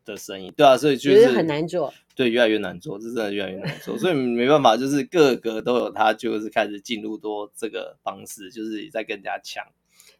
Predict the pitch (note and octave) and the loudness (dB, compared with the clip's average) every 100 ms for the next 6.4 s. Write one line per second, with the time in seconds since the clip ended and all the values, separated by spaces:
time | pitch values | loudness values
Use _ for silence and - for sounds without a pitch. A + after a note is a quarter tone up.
0 | _ - D4 D4+ A#3 A3+ C#4 A3+ A#3 G#3 | _ 2 4 4 2 -4 -2 -2 -2 -4
1 | F#3+ G3+ G3 G3 D3+ D3 - E3+ D#3 F3 | -4 -4 -4 -4 -6 -8 -8 -8 -8 -8
2 | D#3+ C#3+ - - - D3+ E3 F3 G3 F#3+ | -6 -8 -10 -12 -6 -4 -4 -2 0 0
3 | D3+ F3+ - C#3+ F2 - _ _ _ - | -2 -6 -8 -10 -10 -20 _ _ _ -14
4 | F3 D3 C#3+ C#3+ - A3+ E3+ - F3+ D3+ | -10 -10 -12 -12 4 4 4 -2 -4 -4
5 | G2+ - B2 G3 G3 F#3 F3 D#3 - D#3 | -10 -4 -2 0 0 -2 -2 -6 -8 -8
6 | D3+ - - | -10 -14 -16